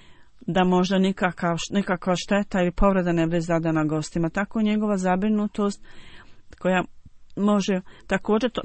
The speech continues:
treba da bude to naša isto briga, da nikakva šteta ne, ne do-, desi se gostima. Ako se to dogodi, onda je to stvar poniženja za domaćina.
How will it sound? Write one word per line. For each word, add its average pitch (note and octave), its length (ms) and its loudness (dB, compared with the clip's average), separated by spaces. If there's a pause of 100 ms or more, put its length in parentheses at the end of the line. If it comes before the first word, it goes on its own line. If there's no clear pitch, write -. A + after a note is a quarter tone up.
treba G#3+ 280 6
da G3+ 100 2
bude G#3 260 4
to G#3+ 180 0
naša G#3+ 320 2
isto F#3+ 280 0
briga, F#3 280 0
da F3 100 2
nikakva G3+ 480 -2
šteta G3 500 0 (360)
ne, F3+ 240 4
ne F3+ 220 2
do-, F3 260 2
desi F3+ 260 2
se E3+ 180 0
gostima. F#3 460 2
Ako F3 160 -4
se F3+ 180 -2
to F3 200 -2
dogodi, F#3+ 500 2 (300)
onda F#3 280 4
je F3+ 100 4
to F3+ 300 2 (180)
stvar G3 420 6 (300)
poniženja F#3 760 6
za F3 140 0
domaćina. D#3 680 2